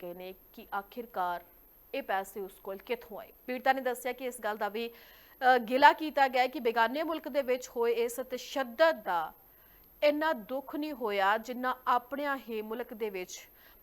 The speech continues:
ਇਨਸਾਫ ਲੈਣ ਦੇ ਲਈ ਪੰਜਾਬ ਪੁਲਿਸ ਵੱਲੋਂ ਕੀਤੇ ਵਿਵਹਾਰ ਦਾ ਹੋਇਆ।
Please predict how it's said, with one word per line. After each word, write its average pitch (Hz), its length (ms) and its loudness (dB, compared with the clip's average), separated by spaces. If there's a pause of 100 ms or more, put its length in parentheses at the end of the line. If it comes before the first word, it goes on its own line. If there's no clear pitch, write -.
ਇਨਸਾਫ 277 680 8
ਲੈਣ 226 200 4
ਦੇ 196 120 -4
ਲਈ 185 120 -8
ਪੰਜਾਬ 269 500 6
ਪੁਲਿਸ 294 320 -2
ਵੱਲੋਂ 240 200 -2
ਕੀਤੇ 226 380 -4
ਵਿਵਹਾਰ 208 720 0
ਦਾ - 120 -12 (120)
ਹੋਇਆ। 185 200 -16